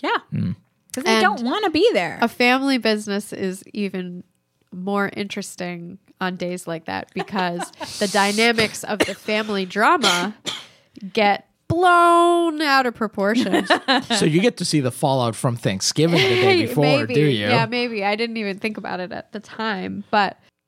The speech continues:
Speaker 3: it's, it was always a source of frustration.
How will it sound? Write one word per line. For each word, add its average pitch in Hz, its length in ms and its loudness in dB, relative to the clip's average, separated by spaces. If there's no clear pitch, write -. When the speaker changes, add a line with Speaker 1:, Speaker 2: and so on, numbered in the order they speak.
Speaker 3:
it's, - 440 -12
it 214 140 -10
was 240 140 -4
always 247 500 4
a - 100 -6
source 208 300 -6
of 196 80 -14
frustration. 190 920 -6